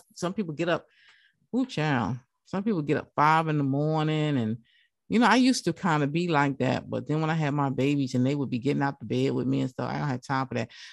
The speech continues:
But then some people will pray and breakfast need to be cooked. You know, some women trip up like that. They finally get somebody,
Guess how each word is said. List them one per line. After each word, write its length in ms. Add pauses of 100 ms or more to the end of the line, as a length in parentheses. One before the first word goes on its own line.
(120)
But 80
then 120
some 220
people 300
will 140
pray 420
and 180
breakfast 380
need 180
to 60
be 140
cooked. 580 (1400)
You 120
know, 100
some 240
women 240
trip 320
up 160
like 280
that. 200
They 220
finally 320
get 180
somebody, 640